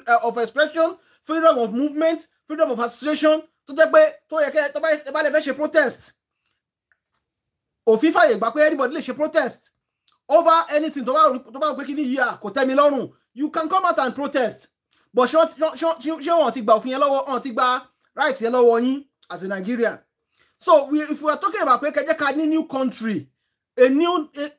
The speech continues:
it's not too late to start again. And it's not about how, how, how, how, how early we start or àwọn kan tó ti bẹ̀rẹ̀ tẹ́lẹ̀. We can start and even pass some people. Ta, ṣé resources là ní ni? Ṣé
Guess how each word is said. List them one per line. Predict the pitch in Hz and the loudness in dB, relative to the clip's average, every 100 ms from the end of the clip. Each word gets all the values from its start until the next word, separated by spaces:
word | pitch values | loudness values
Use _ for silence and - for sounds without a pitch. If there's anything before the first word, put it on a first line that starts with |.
| - | -10
it's | 285 - | -8 -6
not | 330 381 370 - | 0 0 0 -6
too | 339 339 | -2 0
late | 294 294 | 0 -2
to | 226 | -6
start | - 269 277 | -4 -2 0
again. | 240 196 247 254 156 - _ _ _ _ _ _ _ _ _ _ _ _ _ _ | -2 -4 -2 -2 -4 -10 _ _ _ _ _ _ _ _ _ _ _ _ _ _
And | 247 285 | 2 2
it's | 294 | 2
not | 403 381 | 2 2
about | 269 254 | 4 4
how, | 294 349 339 - | 4 2 0 -2
how, | 330 320 | -2 0
how, | 320 320 311 | -2 -2 -4
how, | 285 311 294 | -4 -4 -4
how | 277 311 302 | -2 -2 0
early | 294 285 | 0 0
we | 294 226 | -2 -4
start | - 262 214 - _ _ | -2 0 0 -6 _ _
or | 214 | 0
àwọn | 247 240 262 | 2 2 -2
kan | 269 | -4
tó | 285 | -6
ti | 247 | -2
bẹ̀rẹ̀ | 214 202 | -2 -2
tẹ́lẹ̀. | 262 285 208 - _ - | -2 -2 -4 -6 _ -8
We | 294 | -4
can | 294 277 | -2 -2
start | - 349 359 359 - | 0 4 4 2 -6
and | 247 262 | -8 -6
even | 302 320 269 233 | -6 -6 -8 -10
pass | - 285 285 | -8 -8 -6
some | 233 196 | -8 -6
people. | 262 214 185 - _ _ _ _ _ _ _ _ _ _ | -8 -6 -6 -6 _ _ _ _ _ _ _ _ _ _
Ta, | 359 311 | -2 0
ṣé | - 370 | 2 4
resources | 349 262 285 320 | 4 0 -4 -4
là | 247 233 | -2 -2
ní | 214 240 | -2 -2
ni? | 220 214 _ _ _ _ _ _ _ _ _ _ _ _ _ | -4 -10 _ _ _ _ _ _ _ _ _ _ _ _ _
Ṣé | - 339 | -2 4